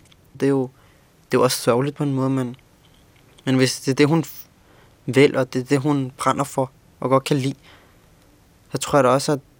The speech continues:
at man må acceptere det. Altså, der er ikke så meget at gøre ved det. Man prøver at,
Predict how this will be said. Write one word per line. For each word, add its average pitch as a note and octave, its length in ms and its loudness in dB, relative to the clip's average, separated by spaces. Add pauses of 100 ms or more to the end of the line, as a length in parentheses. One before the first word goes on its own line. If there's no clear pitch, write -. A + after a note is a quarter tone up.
at C3 60 -4
man B2 120 -2
må B2 80 0
acceptere B2+ 600 -2
det. C3 120 -4
Altså, A#2+ 200 -8
der A2+ 60 -8
er B2+ 40 0
ikke C3 120 -8
så C#3+ 80 -6
meget C#3 120 -4
at C3 40 -8
gøre C3 180 0
ved B2 140 -4
det. C#3 120 -14 (1120)
Man B2+ 160 -2
prøver C#3 540 4
at, B2+ 60 -8